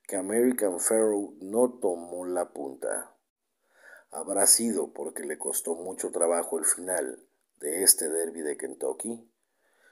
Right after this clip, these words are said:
No lo sabemos. Lo cierto es que ahorita se mantiene en la tercera posición. Reitero, fue la única carrera que partió atrás de la velocidad.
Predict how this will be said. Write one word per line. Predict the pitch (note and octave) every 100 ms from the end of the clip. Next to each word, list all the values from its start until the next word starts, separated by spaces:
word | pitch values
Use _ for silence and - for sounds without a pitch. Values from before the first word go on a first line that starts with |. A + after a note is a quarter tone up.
| _
No | A#2+ D#3+
lo | D#3+
sabemos. | - C3+ A2 B1 A1 G1+ - - _ -
Lo | F2+
cierto | F2+ G#2+ G#2 F#2+ F2+
es | E2
que | -
ahorita | B1 G2 G#2 -
se | - A#2+
mantiene | A2 F2+ G#2 G#2 G2+
en | E2
la | D#2 -
tercera | D#2+ - F#2 E2+ E2+
posición. | - - - A2+ F#2+ D2+ - _ - - _
Reitero, | - - G#2 - C3 F2+ - - -
fue | - - G2+
la | F2
única | F2 A2+ A2+ F#2+ E2+
carrera | D2 E2+ G2+ F#2 -
que | -
partió | B2 - D#2+ - F#2+ E2+ - _ _
atrás | G#2 A2+ F2+ D#2 F2
de |
la | E2
velocidad. | E2 E2+ E2 - D2+ A#1+ B1 -